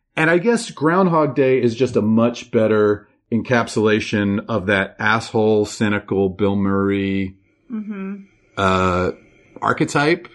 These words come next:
Speaker 2: Yeah.
Speaker 1: you know, that he does so well. That's, that's just a, uh, a better movie overall. Um, but it feels like Bill Murray playing Scrooge should work,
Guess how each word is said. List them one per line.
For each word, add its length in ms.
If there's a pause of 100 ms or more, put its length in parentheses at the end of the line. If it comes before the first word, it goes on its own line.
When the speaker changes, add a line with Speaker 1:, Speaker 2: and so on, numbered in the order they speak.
Speaker 2:
Yeah. 180
Speaker 1:
you 60
know, 280
that 140
he 80
does 300
so 100
well. 220
That's, 220
that's 220
just 500 (580)
a, 360
uh, 340 (100)
a 80
better 260
movie 680 (380)
overall. 840 (480)
Um, 340
but 120
it 40
feels 160
like 140
Bill 140
Murray 180
playing 260
Scrooge 720 (140)
should 320
work, 580